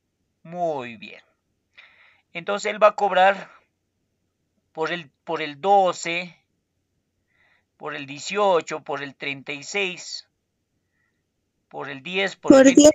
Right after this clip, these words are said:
Speaker 2: sobre pares.
Speaker 1: Listo. Ahí está. Es, por eso se él va a cobrar. Ya. Muy bien. Entonces, ¿cuánto va a cobrar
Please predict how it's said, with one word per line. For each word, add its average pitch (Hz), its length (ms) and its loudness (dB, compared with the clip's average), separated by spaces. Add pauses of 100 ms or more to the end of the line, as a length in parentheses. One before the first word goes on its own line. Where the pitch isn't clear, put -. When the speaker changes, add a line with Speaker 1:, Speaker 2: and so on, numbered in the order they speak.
(120)
Speaker 2:
sobre 277 280 6 (180)
pares. - 580 -2 (460)
Speaker 1:
Listo. 143 880 -10 (1200)
Ahí 170 500 0
está. 127 340 -8 (140)
Es, 220 240 -2 (320)
por 208 180 0
eso 240 220 0
se 208 120 -4
él 196 120 -2
va 190 40 6
a 180 60 -2
cobrar. 160 360 -2 (2500)
Ya. - 220 -20 (380)
Muy 196 300 -6
bien. 131 160 -10
Entonces, 233 280 -2
¿cuánto 320 460 4
va 254 120 8
a 247 60 -10
cobrar 214 480 4